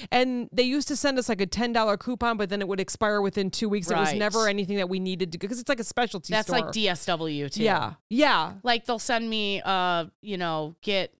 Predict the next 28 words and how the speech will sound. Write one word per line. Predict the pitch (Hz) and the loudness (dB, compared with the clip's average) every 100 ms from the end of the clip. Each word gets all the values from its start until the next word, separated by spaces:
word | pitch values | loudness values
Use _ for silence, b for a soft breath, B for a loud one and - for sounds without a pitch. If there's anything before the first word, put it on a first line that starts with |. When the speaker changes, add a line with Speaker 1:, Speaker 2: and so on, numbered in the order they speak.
| _ _ _ _ _ - | _ _ _ _ _ -10
Speaker 2:
a | |
pair | 180 202 185 | -4 -2 -2
of | |
shoes | 170 196 175 165 | -2 -2 -2 -4
for | - 170 | -6 -6
forty | - 180 170 156 | -6 -6 -4 -4
bucks, | - 151 156 - - | -2 -2 -2 -6 -4
anything | 170 170 160 165 | -4 -4 -4 -4
that's | 156 147 - | -4 -4 -6
sixty-nine | - - 190 - 170 156 156 | -8 -6 -6 -6 -2 -2 0
ninety-nine | 151 151 151 143 147 | -2 -2 -2 -2 -4
and | 139 - | -6 -4
over. | 160 156 170 170 196 - | -4 -2 -2 -2 -4 -6
Speaker 1:
Yes. | 208 254 233 170 - | 2 4 4 2 0
Speaker 2:
So | 208 | 0
for | 180 185 | 0 0
your | 170 156 | 0 0
birthday, | 151 151 - 170 | -2 -4 -2 -2
they'll | 165 156 | -2 -4
give | 147 151 151 | -4 -6 -4
them | 151 151 | -4 -6
to | - | -6
you | 160 151 | -6 -4
for | 139 143 | -6 -8
forty | - 143 143 | -6 -4 -4
bucks. | 151 151 - - | -2 -2 -4 -6
And | 175 175 | -4 -2
then | 165 156 | -2 -2